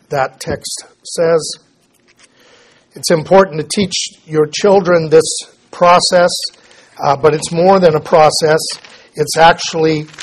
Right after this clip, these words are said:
uh, communicating and talking with God. So he says in Philippians four, verse four, "Rejoice in the Lord always, uh, always, and again I say rejoice.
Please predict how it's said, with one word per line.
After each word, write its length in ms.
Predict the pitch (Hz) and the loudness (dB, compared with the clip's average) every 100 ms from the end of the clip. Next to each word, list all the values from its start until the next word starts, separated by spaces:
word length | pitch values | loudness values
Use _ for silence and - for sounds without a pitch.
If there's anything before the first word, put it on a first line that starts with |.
| - - | -18 -2
uh, 220 | 139 131 127 _ - | 2 2 -2 _ -12
communicating 880 | 165 151 180 175 170 170 160 160 | -6 -2 -2 -2 -4 -6 -6 -8
and 160 | 143 123 | -10 -10
talking 460 | - 160 - 151 139 | -2 -2 -2 -6 -6
with 180 | 135 | -6
God. 400 | - 135 120 117 - _ _ - - | 0 2 2 -2 -14 _ _ -20 -8
So 140 | - 175 | 0 2
he 80 | 180 | 4
says 180 | 226 233 185 | 4 4 2
in 260 | 180 170 147 | -2 -4 -4
Philippians 580 | 185 196 196 180 165 - | 2 2 2 -2 -4 -2
four, 240 | 190 185 160 | 4 4 4
verse 260 | 165 151 - | 2 0 0
four, 340 | 196 190 190 - - - - - | 2 4 2 -4 -20 -20 -18 -4
"Rejoice 640 | 175 151 - 214 247 202 | -4 0 6 8 8 4
in 140 | 214 185 | 0 2
the 80 | 170 | 6
Lord 340 | 190 196 190 | 6 8 8
always, 580 | 180 190 185 190 185 190 | 8 6 6 2 0 -4
uh, 100 | 143 147 - - - 156 - _ | -4 -4 -8 -20 -14 -14 -14 _
always, 440 | 175 185 185 175 175 - - - | 6 8 8 4 0 -10 -20 -10
and 120 | - 160 | -2 -2
again 300 | 135 185 196 | 2 4 4
I 120 | 190 | 2
say 300 | - 180 170 | 2 0 0
rejoice. 640 | 156 147 131 147 147 147 | -2 -4 0 0 0 -4